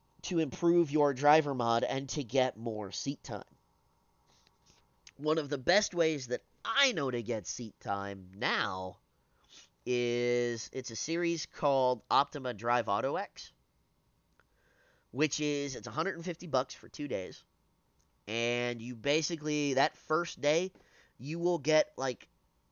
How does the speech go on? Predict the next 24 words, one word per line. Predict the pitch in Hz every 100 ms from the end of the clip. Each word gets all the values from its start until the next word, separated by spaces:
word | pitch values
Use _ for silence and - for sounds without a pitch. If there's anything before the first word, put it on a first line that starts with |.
| _ _ _ _ _ _ -
ten | 160 143 147 143
or | 120
twelve | 113 - 123 117
runs | 107 117 110 90
apiece. | - 120 - - - _
Then | 113 107
the | 101
second | 143 143 143
day, | 120 127
you'll | 120
get | 117 117
another, | 117 117 117
like, | 110 98 -
five | 110 95
or | 98
six. | - - - - _ _ _ _ _ _ _ _ _ _ _ _ _ _ _ _ _ _ _ _ _ _ _ _ _ _ _ _ _
That's | 156 165
a | 175
lot | 127 139 131
of | 117
runs. | 123 101 85 - _ _ _ _ _ _ _ _ _ _ -
<laughs> | - - - - _ _ _ _ _ _ _ _ _ - - _ _ _ _ _ _ _ _ _ _ _ - -
And | 147 139 135 110
there's | 135 143 143 131 120